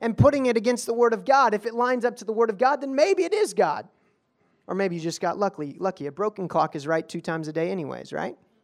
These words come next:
Just saying. So don't trust yourself. Trust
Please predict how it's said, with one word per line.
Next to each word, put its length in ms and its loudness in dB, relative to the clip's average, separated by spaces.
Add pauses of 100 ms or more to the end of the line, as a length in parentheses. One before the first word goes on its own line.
(1080)
Just 180 -14
saying. 300 -10 (2000)
So 120 -8
don't 140 -2
trust 320 -4
yourself. 560 -4
Trust 600 -10